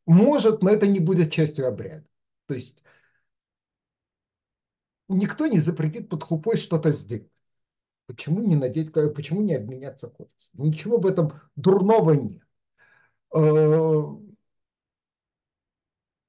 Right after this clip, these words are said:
я знаю доста-, некоторое количество раввинов, которые носят обручальные кольца. Э,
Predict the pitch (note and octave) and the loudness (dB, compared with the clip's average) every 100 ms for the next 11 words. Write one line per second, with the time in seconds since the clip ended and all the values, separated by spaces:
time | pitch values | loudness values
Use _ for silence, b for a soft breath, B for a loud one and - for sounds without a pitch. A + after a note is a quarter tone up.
0 | - F3 A#3+ E3 C#3+ B2+ F#3+ F3+ D#3 C3+ | -8 -2 2 2 2 0 2 2 0 -2
1 | A#2+ A#2 G#2+ _ _ C#3+ D#3 D#3+ D#3+ D#3+ | -10 -14 -20 _ _ -2 -2 -2 0 0
2 | D3+ - C3 - C#3+ - - C3 C#3+ C3 | -2 -6 -10 -10 -10 -12 -10 -6 -6 -6
3 | - D3 C#3+ C3+ B2 A2 - G#2+ A#2 - | -8 -6 -4 -4 -6 -10 -12 -12 -12 -12
4 | B2+ B2 D3+ D3+ E3+ D#3 - F3+ - _ | -12 -8 -10 -6 -6 -6 -10 -12 -14 _
5 | _ _ _ _ _ _ _ _ _ _ | _ _ _ _ _ _ _ _ _ _
6 | _ _ _ _ B2+ A#2+ A#2 A2+ | _ _ _ _ -4 0 4 4